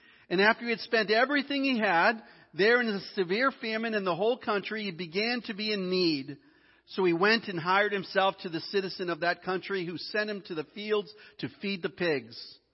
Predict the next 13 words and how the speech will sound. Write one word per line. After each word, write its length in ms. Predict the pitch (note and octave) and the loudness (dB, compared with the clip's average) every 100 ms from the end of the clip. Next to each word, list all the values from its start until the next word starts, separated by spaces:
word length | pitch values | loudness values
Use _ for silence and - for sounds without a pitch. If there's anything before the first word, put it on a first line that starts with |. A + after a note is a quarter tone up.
| _ _ _ _ _ | _ _ _ _ _
He 140 | - F#3+ | -4 2
longed 600 | E3 F3+ G#3+ A#3+ B3+ A3+ | 4 6 6 4 2 -2
to 100 | G3 - | -8 0
fill 320 | A3 A#3 A3+ | 6 6 6
his 180 | G3 F3 - | 2 -2 -2
stomach 360 | G#3+ G#3+ G#3+ G#3 | -2 0 -2 -4
with 220 | F3 - | -8 -6
pods, 480 | - F#3 F#3+ G3 F#3+ | 0 4 4 4 0
and 160 | - D3+ | -6 -6
the 60 | |
pigs 540 | C3 - G3 G#3 F3+ D#3+ | -8 -4 0 0 -4 -10
were 220 | D3+ C#3 E3+ | -8 -8 -8
eating, 480 | F3 E3 C3+ C3 | -8 -6 -6 -6